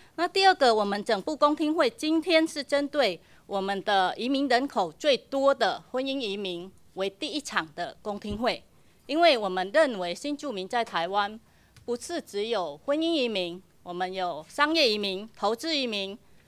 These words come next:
然后呢，来这边工作的移民，还有我们吸引的人才，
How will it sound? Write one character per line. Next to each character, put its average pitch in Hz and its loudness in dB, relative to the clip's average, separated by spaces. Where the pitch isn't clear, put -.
然 196 -2
后 294 -2
呢， 226 0
来 202 2
这 320 -2
边 320 0
工 339 2
作 330 4
的 190 0
移 214 -4
民， 226 -2
还 196 0
有 220 2
我 190 -6
们 190 -2
吸 359 2
引 202 0
的 190 -4
人 196 -4
才， 175 2